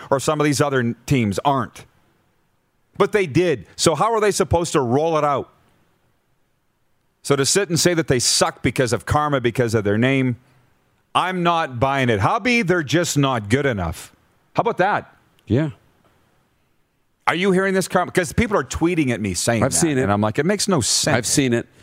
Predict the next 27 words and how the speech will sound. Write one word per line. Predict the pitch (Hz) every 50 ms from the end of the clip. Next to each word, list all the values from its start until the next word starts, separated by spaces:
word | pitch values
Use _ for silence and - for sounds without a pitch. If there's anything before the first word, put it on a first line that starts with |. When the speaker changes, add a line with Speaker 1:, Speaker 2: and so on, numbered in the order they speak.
| - - _ _ _ 117
Speaker 2:
And | 120 120 120 120 117 117 117 - - _ _ _ _ _ _ _ _ _ _ _ _ _ _ _ _ _ _ _ _ -
so | - - - 139 131 131 127 117
if | 107 -
they're | 143 143 156
not | 156 143 131 -
gonna | - 117 110 104
make | 104 101 101 - 131
it, | 123 - -
what | - 107 117
do | 113 113
you | 113 113
want? | 120 117 101 87 - - _ _ _ _ _ _ _ _ _ _ _ _
Do | - 98
you |
want | 98 95 90 92
Winnipeg | 104 107 107 110 117 117 117 101
to | 123
be | 113 123
out | 127
of | 127 127
the | 127
playoffs? | - 143 135 135 135 139 151 147 - - - - _ _ _ _ _ _ _ _ _ _ _ _ _
S-, | - - - _ _
Saskatchewan? | - - 92 90 - - 110 104 113 120 - - 139 143 151 151 - _ _ _ _ _ _ _ _ -
Calgary? | - 117 117 135 139 135 156 135 98
Th-, | 87 - - _ _ _ - - _ _ _ _ _ _ _ _ _ _
right? | - 107 123 147 165